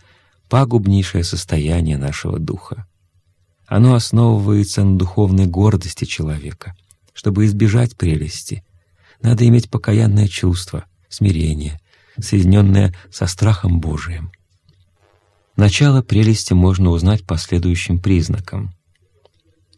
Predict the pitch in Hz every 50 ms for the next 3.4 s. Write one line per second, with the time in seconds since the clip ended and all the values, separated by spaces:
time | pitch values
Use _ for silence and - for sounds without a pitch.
0 | _ _ _ _ _ _ _ _ - - - 113 107 117 120 123 117 92 82 85
1 | 82 82 82 82 82 80 78 78 85 87 - - - - - - - _ _ _
2 | _ _ _ _ _ _ - - - 104 113 120 120 - - - - 76 76 73
3 | 71 71 69 69 71 82 -